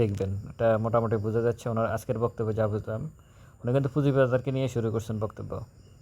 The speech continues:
তো ব্যাংকের সুশাসন, বিসিকের সিকিউরিটি এক্সচেঞ্জ কমিশন, ঢাকা স্টক এক্সচেঞ্জ কমিশন, ঢাকা স্টক এক্সচেঞ্জ,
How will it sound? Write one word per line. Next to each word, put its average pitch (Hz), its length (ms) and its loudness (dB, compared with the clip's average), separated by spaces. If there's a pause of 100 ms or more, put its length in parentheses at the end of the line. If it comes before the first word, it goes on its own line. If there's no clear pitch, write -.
(1300)
তো 117 60 -4
ব্যাংকের 131 340 4
সুশাসন, 127 760 0 (160)
বিসিকের 131 680 0 (200)
সিকিউরিটি 120 280 0
এক্সচেঞ্জ 127 240 0
কমিশন, 123 520 0
ঢাকা 113 280 4
স্টক 120 200 -4
এক্সচেঞ্জ 120 380 -6
কমিশন, 117 640 -4 (540)
ঢাকা 117 240 6
স্টক 123 220 0
এক্সচেঞ্জ, 117 440 -2